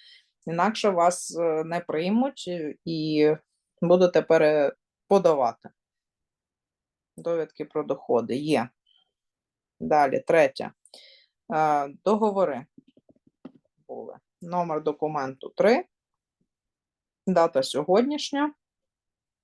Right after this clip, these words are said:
Обираємо файл, договори.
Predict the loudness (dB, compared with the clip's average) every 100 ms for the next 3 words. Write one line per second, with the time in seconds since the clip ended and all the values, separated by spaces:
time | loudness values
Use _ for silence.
0 | _ -10 -6 -2 -2 -2 -4 -10 -12 0
1 | 2 4 2 0 0 0 0 -8 -8 -6
2 | -4 -4